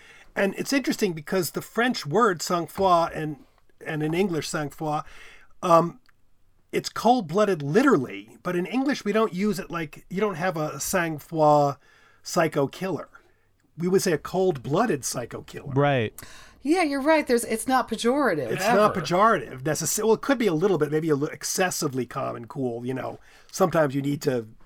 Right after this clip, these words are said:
Speaker 1: get a little panicky, maybe. But it doesn't have that, like, evil, cold-blooded, not caring about other people at all.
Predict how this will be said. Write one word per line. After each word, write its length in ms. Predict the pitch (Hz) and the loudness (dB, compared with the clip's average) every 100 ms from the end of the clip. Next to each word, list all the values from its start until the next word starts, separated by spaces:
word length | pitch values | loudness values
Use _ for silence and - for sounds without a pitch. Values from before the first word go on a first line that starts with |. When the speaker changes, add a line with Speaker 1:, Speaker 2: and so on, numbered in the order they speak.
| - | -4
Speaker 1:
get 160 | 151 | -4
a 20 | 131 | -4
little 140 | - | -8
panicky, 500 | - 156 160 139 113 | -4 -2 -2 -4 -12
maybe. 380 | 101 104 110 117 - - - - | -12 -12 -14 -16 -20 -20 -20 -4
But 160 | 190 - | -2 -2
it 160 | 160 - 151 | -6 -8 0
doesn't 320 | 233 220 226 | 2 2 0
have 300 | 147 190 165 | -4 -4 -2
that, 220 | 156 151 | -2 -2
like, 300 | 151 139 - - | -4 -6 -8 -8
evil, 720 | 180 165 165 156 156 143 143 135 - - - 165 | -6 -2 2 4 4 0 -4 -14 -20 -12 -4 0
cold-blooded, 760 | 151 135 135 151 151 147 135 | 0 -2 0 2 2 0 0
not 240 | 147 151 - | 0 0 -4
caring 380 | 165 156 151 | -8 -6 -4
about 180 | 131 135 | -4 -4
other 200 | 135 131 | -4 -8
people 440 | 120 170 151 131 - | -8 -14 -12 -14 -14
at 60 | - | -12
all. 460 | 143 147 92 - | -10 -8 -10 -14